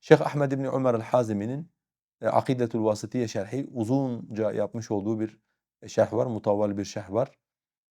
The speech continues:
Ondan da istifade edebilirsiniz aynı şekilde. Tekrar ediyorum, Vasitiye, e, genel olarak İslam inancına dair meseleleri ele alan,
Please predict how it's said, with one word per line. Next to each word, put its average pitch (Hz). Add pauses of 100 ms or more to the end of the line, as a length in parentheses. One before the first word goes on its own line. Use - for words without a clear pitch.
Ondan 120
da 135
istifade 110
edebilirsiniz 110
aynı 107
şekilde. 98
Tekrar 143
ediyorum, 147
Vasitiye, 147 (840)
e, 107 (1040)
genel 131
olarak 135
İslam 135
inancına 120
dair 123
meseleleri 110
ele 113
alan, 117